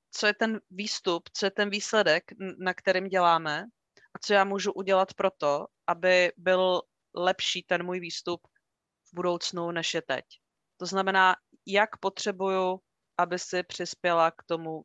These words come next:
výsledku jinak, co potřebuji jinak. A to je celý, to je ve skutečnosti úplně celý. A někdy ten vztahový komfort, a, je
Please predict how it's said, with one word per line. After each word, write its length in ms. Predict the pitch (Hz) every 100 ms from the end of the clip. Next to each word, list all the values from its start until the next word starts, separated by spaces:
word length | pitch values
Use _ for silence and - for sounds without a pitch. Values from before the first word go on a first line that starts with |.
| 156
výsledku 720 | 151 - 151 - - 143 143 _ _ _ _ -
jinak, 420 | 160 147 135 120 _
co 160 | - 165
potřebuji 520 | 160 - 156 143 147
jinak. 380 | 147 143 127 113 _ _ _ _ _ _ _ _ _ _ _ _ -
A 340 | 151 147 147 151 _ -
to 80 |
je 80 | 185
celý, 460 | 185 226 254 311 135 _ _
to 80 | 220
je 40 |
ve 100 | 196
skutečnosti 540 | 185 196 185 196 - -
úplně 300 | - 185 185
celý. 400 | - 247 151 - _ _ _ _ _ _ _ _ _ _ _ - - - _ _ -
A 380 | 170 160 156 160 - -
někdy 560 | 185 185 185 196 196
ten 260 | 190 196 196
vztahový 500 | - 175 202 196 208
komfort, 640 | - 190 - 185 185 190 _ - _ _ _ _ _ _
a, 320 | - 170 165 170
je 520 | 180 180 160 143